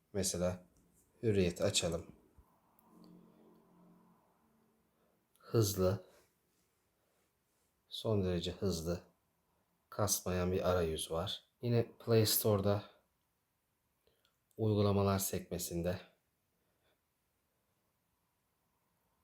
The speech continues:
tüm uygulamalar lisanslı bir şekilde destekleniyor. Yine takvim, saat uygulamaları, Netflix performansı oldukça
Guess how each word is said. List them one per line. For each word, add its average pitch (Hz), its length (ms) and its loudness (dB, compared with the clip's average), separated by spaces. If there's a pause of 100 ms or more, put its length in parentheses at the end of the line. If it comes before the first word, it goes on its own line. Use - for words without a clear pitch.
(120)
tüm 101 240 2
uygulamalar 87 720 0 (140)
lisanslı 95 480 -2
bir 85 60 -6
şekilde 85 420 -8
destekleniyor. 82 840 -8 (280)
Yine 101 240 4
takvim, 104 440 0
saat 101 460 -2
uygulamaları, 85 760 -4 (500)
Netflix 107 640 2
performansı 95 880 0 (600)
oldukça 95 600 -2